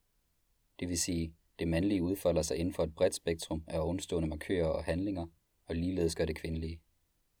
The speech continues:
Kun i yderpunkterne, som næsten ingen mennesker tilhører, findes det, nogen ville kalde for en rigtig kvinde og en rigtig mand, hvilket i sig selv er et håbløst udtryk. Kigger vi kulturhistorisk på det kønnede,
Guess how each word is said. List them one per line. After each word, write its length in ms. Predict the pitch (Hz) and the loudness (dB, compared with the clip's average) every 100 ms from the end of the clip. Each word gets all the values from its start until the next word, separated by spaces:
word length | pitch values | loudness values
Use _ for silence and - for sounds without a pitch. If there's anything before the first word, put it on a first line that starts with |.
| _ _ _ | _ _ _
Kun 160 | - 101 | 4 4
i 40 | |
yderpunkterne, 680 | 101 113 113 90 80 80 80 - - | 6 2 2 0 0 0 -4 -10 -14
som 180 | - 82 | -2 2
næsten 280 | 87 - | 2 2
ingen 180 | 82 98 | 0 2
mennesker 300 | 87 82 - | 2 0 -2
tilhører, 420 | - 82 85 80 82 _ _ _ _ _ | -2 -2 0 -2 -4 _ _ _ _ _
findes 320 | - 95 95 | -2 0 0
det, 180 | - 87 | 0 0
nogen 200 | 87 90 | 0 2
ville 180 | 82 78 | 0 0
kalde 240 | 80 78 | -2 -2
for 280 | - 80 80 _ _ _ | -2 -2 -2 _ _ _
en 180 | - 82 | -6 0
rigtig 280 | 92 - 85 | 2 0 -4
kvinde 320 | 85 78 80 - _ _ | -2 -2 -2 -8 _ _
og 100 | 80 | -4
en 100 | 78 | 0
rigtig 260 | 85 - 80 | 0 0 -2
mand, 220 | 78 78 - _ _ _ _ _ _ - | -2 -4 -10 _ _ _ _ _ _ -8
hvilket 220 | 85 87 | -2 -2
i 40 | |
sig 160 | 80 85 | 0 0
selv 180 | 104 90 | 2 0
er 40 | |
et 80 | 82 | 0
håbløst 480 | - 92 82 78 82 | -2 -2 -2 -4 -4
udtryk. 440 | 82 - 80 - _ _ _ _ _ _ _ _ - | -8 -6 -8 -10 _ _ _ _ _ _ _ _ -10
Kigger 260 | 92 90 | -4 -2
vi 100 | 85 | -2
kulturhistorisk 920 | 82 90 85 127 98 85 - 85 80 - | -2 -6 -2 0 0 -2 0 0 -2 -6
på 100 | 87 | -6
det 120 | 82 | -4
kønnede, 400 | 90 87 85 | -2 -2 -2